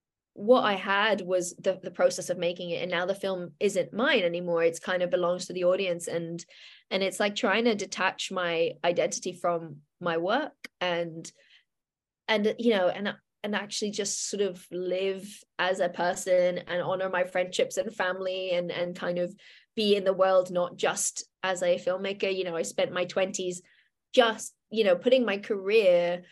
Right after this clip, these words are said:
and my love of filmmaking above all. And now I'm trying to rebalance it where I kind of honor my family and my relationships and and those closest to me,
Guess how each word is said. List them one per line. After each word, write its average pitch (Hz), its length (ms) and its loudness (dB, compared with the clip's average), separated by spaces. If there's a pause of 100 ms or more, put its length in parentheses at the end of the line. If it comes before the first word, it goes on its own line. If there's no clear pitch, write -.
(220)
and 185 160 -2
my 180 120 0
love 185 240 2
of 180 140 2
filmmaking 185 520 0
above 180 320 4
all. 196 360 2
And 180 220 -6
now 180 260 2
I'm 190 100 -2
trying 214 240 -4
to 208 100 -2
rebalance 190 540 -2
it 180 180 4
where 185 300 2
I 175 180 4
kind 180 220 -4
of 170 180 -2
honor 175 440 2
my 170 320 0
family 180 380 -2
and 175 80 -2
my 170 80 -2
relationships 170 840 -2
and 170 440 -4 (560)
and 180 400 -2
those 180 200 6
closest 180 420 0
to - 80 -6
me, 180 320 -4